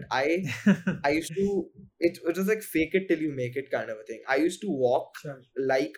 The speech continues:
Speaker 1: I am the shit. Like, even when I wasn't, like, you know, the, like, in ninth standard when hundred people used to watch my videos, I used to walk the same way that I walk right now. Like, you know, with that confidence.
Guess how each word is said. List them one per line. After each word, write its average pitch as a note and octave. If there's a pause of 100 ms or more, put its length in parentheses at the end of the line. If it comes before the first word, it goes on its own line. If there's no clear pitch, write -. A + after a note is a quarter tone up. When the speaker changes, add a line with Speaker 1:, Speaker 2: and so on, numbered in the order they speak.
(100)
Speaker 1:
I B2+
am D3
the D3
shit. D3 (120)
Like, A#2+ (120)
even F#3
when F#3
I F#3
wasn't, C3+
like, A#2
you C#3+
know, E3+ (320)
the, C3
like, C#3
in F#3
ninth D#3+
standard F3+
when F3 (300)
hundred F#3+
people G3
used F#3+
to G3
watch E3
my E3+
videos, D#3 (380)
I D3+
used F#3+
to A3+
walk G3+
the G#3
same F#3
way F#3+
that F3+
I E3+
walk B2+
right A#2 (100)
now. G2
Like, C3
you D#3+
know, F#3
with D#3+
that D3+
confidence. C#3+